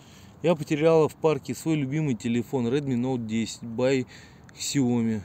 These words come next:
Цвет белый в прозрачном чехле. Прошу вернуть в вознаграждение восемь тысяч рублей». И номер телефона, короче, вот. Видно было, да? Вот. Вот, пожалуйста.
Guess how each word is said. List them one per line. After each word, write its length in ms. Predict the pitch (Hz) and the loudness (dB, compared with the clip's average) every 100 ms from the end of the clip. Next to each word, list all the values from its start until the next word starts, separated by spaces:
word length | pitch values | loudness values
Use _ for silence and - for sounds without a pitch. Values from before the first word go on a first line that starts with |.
| - - - - - - | -10 -20 -20 -20 -20 -12
Цвет 200 | - 139 | -2 -2
белый 360 | 123 170 196 165 | 0 2 4 4
в 40 | |
прозрачном 560 | - 123 139 160 - 120 | 0 -2 0 0 -2 -6
чехле. 420 | - 117 - 117 | -4 -4 -2 -2
Прошу 260 | 117 - 156 | -2 -4 -2
вернуть 300 | 139 180 143 | 0 0 -2
в 420 | 117 120 120 113 | -4 -6 -8 -6
вознаграждение 1000 | 123 120 131 131 127 120 120 123 170 143 | -6 -4 -4 -2 -2 -2 -2 -2 0 0
восемь 280 | 131 135 123 | 0 -4 -8
тысяч 260 | 131 - | -8 -6
рублей». 380 | 117 107 104 95 - - - - | -6 -4 -4 -4 -8 -18 -16 -4
И 40 | |
номер 260 | 143 160 120 | -2 0 -2
телефона, 680 | - 110 104 - 107 107 95 | -4 -4 -6 -10 -8 -8 -8
короче, 420 | 95 87 90 95 | -12 -14 -14 -16
вот. 120 | 76 - - - - - - - - - - - - - - - - - - | -16 -18 -20 -20 -20 -20 -20 -20 -20 -20 -20 -20 -20 -20 -20 -20 -20 -20 -6
Видно 220 | 175 190 | -2 0
было, 300 | 143 135 127 | 0 -2 -4
да? 140 | 127 147 - - - - 123 | -4 -6 -10 -16 -20 -18 -14
Вот. 200 | 117 101 - - - - - - - - - - - - - - - - - - - - - - - - - - - - - - | -14 -14 -18 -20 -20 -20 -20 -20 -20 -20 -20 -20 -20 -20 -20 -20 -20 -20 -20 -20 -20 -20 -20 -20 -20 -20 -20 -20 -20 -20 -20 -18
Вот, 160 | 107 95 | -16 -14
пожалуйста. 480 | 104 95 82 - | -14 -14 -14 -16